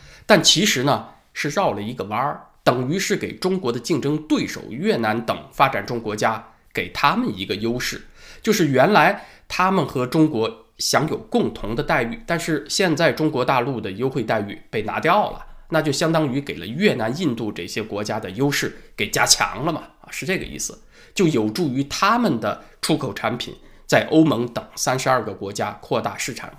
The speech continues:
占有率了。那么往后，随着发达国家和病毒共存磨合成为常态，呃，复工复产再多一些，那么陆陆续续对中国产品加反倾销关税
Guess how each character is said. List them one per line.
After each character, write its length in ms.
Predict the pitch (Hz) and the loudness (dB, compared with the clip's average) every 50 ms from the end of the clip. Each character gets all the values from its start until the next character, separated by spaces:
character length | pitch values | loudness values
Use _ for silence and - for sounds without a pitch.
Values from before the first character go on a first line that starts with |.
| - - | -12 -6
占 180 | - 135 110 95 | -4 -4 -4 -4
有 100 | 98 98 | -4 -4
率 160 | 120 165 151 | -2 -2 -2
了。 120 | - - - - _ _ _ _ _ _ _ _ _ _ _ _ - | -2 -6 -10 -18 _ _ _ _ _ _ _ _ _ _ _ _ -4
那 100 | - 196 | 0 2
么 120 | 202 175 147 | 4 4 4
往 140 | 120 110 104 | 2 2 0
后， 280 | 107 - 190 160 - - - - - - | 0 0 -2 -2 -2 -6 -16 -20 -18 -6
随 200 | - - 156 160 | 0 2 2 2
着 100 | 180 151 | 2 2
发 220 | - 185 170 175 | 2 2 2 4
达 120 | 143 120 | 4 2
国 200 | 120 117 117 113 | 2 2 0 -2
家 200 | 107 117 117 113 | 0 2 0 0
和 160 | 113 - 127 117 | 0 0 0 -2
病 320 | 117 - 202 170 139 117 | -2 -2 0 0 0 0
毒 160 | 127 120 131 | 0 -4 -6
共 300 | 143 139 - 214 151 123 | -6 -2 0 0 0 0
存 380 | - - - 117 135 120 - - - | -2 -4 -4 -2 -2 -4 -6 -6 -4
磨 340 | 143 127 127 127 139 165 190 | -2 -2 0 2 2 2 2
合 280 | 180 - 135 123 139 143 | 0 -2 -2 -2 -2 -2
成 220 | - - - 131 | -4 -6 -6 -4
为 140 | 123 143 147 | -2 -4 -4
常 320 | - - - 82 107 139 | -4 -8 -10 -8 -8 -8
态， 240 | 139 - - - - - - - _ _ _ _ _ _ _ _ | -6 -6 -6 -6 -6 -10 -20 -20 _ _ _ _ _ _ _ _
呃， 100 | - - | -10 -8
复 220 | 110 - - 214 190 | -8 -6 -4 -4 0
工 180 | - 208 208 | 4 4 4
复 160 | 208 214 190 143 | 4 2 -2 -2
产 200 | 139 120 107 110 | 0 0 -2 0
再 100 | 131 117 | 0 -2
多 240 | 113 165 170 190 | 0 0 0 0
一 80 | 180 123 | 0 0
些， 300 | 107 - 113 107 107 - - - - - - - - | -2 -2 -2 -2 -4 -6 -10 -20 -20 -20 -20 -12 -6
那 140 | - 131 120 | -2 0 2
么 80 | 117 | 2
陆 240 | 104 113 156 196 170 | 2 0 0 0 2
陆 120 | 151 143 | 2 0
续 160 | 135 - - 123 | 0 0 -4 -6
续 280 | - - 131 107 101 | -4 -4 -4 -4 -4
对 340 | 95 - 127 113 104 98 95 | -4 -2 -2 0 0 -2 -4
中 220 | - - 139 139 | -2 -2 0 0
国 160 | 135 117 107 107 | 0 0 -2 -2
产 200 | - 117 107 113 | -2 -2 -2 -4
品 240 | 113 104 80 82 87 | -4 -6 -10 -10 -8
加 200 | - - 110 104 | -4 -2 -2 -2
反 240 | 104 - - - 87 - | -2 -4 -6 -6 -4 -4
倾 180 | - - 131 | -4 -4 -2
销 160 | 120 131 120 117 | -2 0 -2 0
关 180 | 117 127 120 | 2 0 0
税 240 | 123 - 135 117 - | 0 0 -2 -4 -6